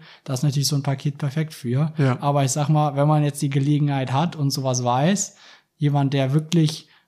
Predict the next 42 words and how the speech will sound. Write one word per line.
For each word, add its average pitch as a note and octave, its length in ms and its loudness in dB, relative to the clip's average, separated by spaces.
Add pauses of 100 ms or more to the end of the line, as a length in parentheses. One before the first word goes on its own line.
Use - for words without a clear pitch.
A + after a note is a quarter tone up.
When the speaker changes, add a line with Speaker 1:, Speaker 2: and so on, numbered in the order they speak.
(140)
Speaker 1:
Freude D#3 540 2
an C#3+ 180 0
Wein D#3+ 340 4
hat E3 260 -4
oder D#3 300 2
Sommelier D#3 720 4
ist D3+ 240 0
oder D3+ 220 2
sich C3 180 -2
einfach C#3+ 220 -2
fortbilden D3+ 560 0
will C3 140 -2
mit B2+ 200 -2
Wein, C#3 420 0 (300)
so D3+ 240 4
ein D#3 240 4
Set D3+ 320 2
sich C3+ 160 -2
zu D3 120 0
kaufen D3+ 480 0
und C3 160 0
da C#3 120 2
sich C#3+ 200 -2
dann, C#3+ 200 -2
sag C#3 140 -2
mal, C#3 160 -2
mit C#3 220 0
vier D#3+ 240 2
Freunden D3+ 360 2
hinsetzen C#3+ 560 2
und D#3+ 160 -6
einfach D3+ 360 -4
mal D3+ 320 2 (640)
wirklich D#3 440 0
analytisch D3 600 4
die C#3 160 0
Weine D3 280 4
durchgehen D#3+ 580 2
oder D3 260 0
auch D3 160 -2
einfach C#3+ 340 -4
mal C#3+ 380 0